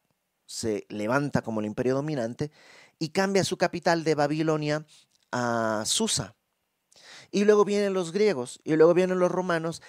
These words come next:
y Babilonia en realidad nunca fue destruida. Simplemente fue, eh, abandonada y se la comió el desierto, digamos, pero no fue destruida por completo. Entonces, muchos piensan que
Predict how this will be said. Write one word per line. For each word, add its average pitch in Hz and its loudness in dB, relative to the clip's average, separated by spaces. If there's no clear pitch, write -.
y 170 -4
Babilonia 185 0
en 170 -4
realidad 160 -2
nunca 170 -6
fue 147 -8
destruida. 156 -10
Simplemente 151 -2
fue, 139 4
eh, 131 2
abandonada 135 0
y 113 -6
se 110 -8
la 107 0
comió 127 -4
el 151 2
desierto, 151 2
digamos, 120 -2
pero 160 -2
no 143 -4
fue 139 0
destruida 120 -4
por 113 -4
completo. 143 -4
Entonces, 160 0
muchos 170 -6
piensan 156 -2
que 151 -2